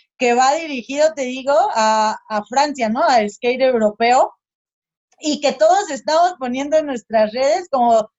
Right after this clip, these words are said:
decimos, pues, de respaldo, de apoyo, porque, pues, es una comunidad latinoamericana que se está creando, pero que, sin embargo, pues, estamos siendo muy organizadas y muy estratégicas, o sea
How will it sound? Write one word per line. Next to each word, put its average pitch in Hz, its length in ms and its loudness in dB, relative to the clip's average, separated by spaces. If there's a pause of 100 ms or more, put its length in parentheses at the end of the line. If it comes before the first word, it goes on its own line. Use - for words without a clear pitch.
(120)
decimos, 269 540 0
pues, 233 180 0
de 220 220 4
respaldo, 254 680 0
de 294 60 2
apoyo, 254 480 -2
porque, 214 460 -6 (220)
pues, 240 200 0
es 269 100 0
una 320 200 2
comunidad 240 500 0
latinoamericana 233 920 -4
que 277 140 -10
se 233 80 -12
está 240 240 -4
creando, 262 480 0 (340)
pero 247 220 2
que, 247 120 -2
sin 233 200 -2
embargo, 254 420 0 (300)
pues, 233 180 -10
estamos 262 400 -6
siendo 269 260 -10
muy 262 280 -8
organizadas 247 880 -2
y 202 320 -18 (180)
muy 269 180 -10
estratégicas, 254 1000 -6
o 233 100 -8
sea 269 460 -2